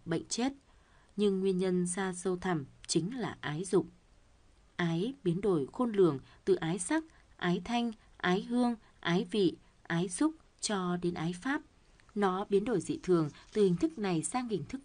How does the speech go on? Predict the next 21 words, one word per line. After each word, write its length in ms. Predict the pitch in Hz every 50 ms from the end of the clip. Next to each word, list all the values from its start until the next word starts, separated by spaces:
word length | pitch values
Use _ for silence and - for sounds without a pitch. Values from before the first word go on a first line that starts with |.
| - -
kia. 260 | 226 226 233 226 220 - _ _ _ _ _ _ - - - _ _ _ _
Quyến 240 | - 196 190 190 226
rũ 340 | - - 190 - 262 302 320 - - - -
khiến 400 | - - 196 175 165 185 233 294 - -
tâm 180 | - 233 214 208
con 140 | - 214 196
người 340 | 190 180 175 156 143 120 - -
rơi 200 | - 233 240 240
vào 220 | 233 - 190 170 160
vòng 320 | - - 165 156 143 135 135 - _ - - -
kiềm 260 | - 190 180 156 147 - -
tỏa 240 | 180 160 147 131 - -
của 120 | - 147
nó. 340 | 147 147 147 147 151 180 262 - - _ _ _ _ _ _ _ - _ _ _ _ _ _ _ _ _ _ _ - -
Ái 180 | 175 180 190
luyến 340 | 190 190 185 170 165 208 277 - - - - - _
sinh 340 | - - 240 226 214 214 208 -
sầu 340 | - - - 175 151 139 -
yêu, 320 | - 190 214 214 214 214 - - - - - _ _
ái 200 | - 190 196 196
luyến 340 | 208 202 202 190 196 254